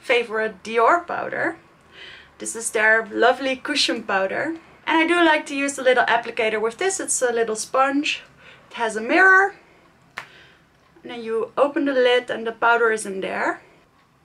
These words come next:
And this is a skin toned powder for me. It's not brightening, but it's really not that deepening either.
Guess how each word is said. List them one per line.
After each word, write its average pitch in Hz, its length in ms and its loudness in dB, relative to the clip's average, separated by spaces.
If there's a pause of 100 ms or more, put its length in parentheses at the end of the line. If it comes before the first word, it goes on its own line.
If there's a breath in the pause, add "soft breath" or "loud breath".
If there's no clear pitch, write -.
(1000 soft breath)
And 277 300 0
this 311 180 -2
is 330 280 0
a 269 440 4 (100)
skin 285 500 -2
toned 214 400 0
powder 180 340 0
for 190 220 -10
me. 185 320 -10 (920 soft breath)
It's - 180 -12
not 254 440 2
brightening, 302 680 2
but 254 140 -2
it's - 400 -4
really 277 260 -4
not 247 260 -2
that 233 220 0
deepening 233 560 -8
either. 277 480 -2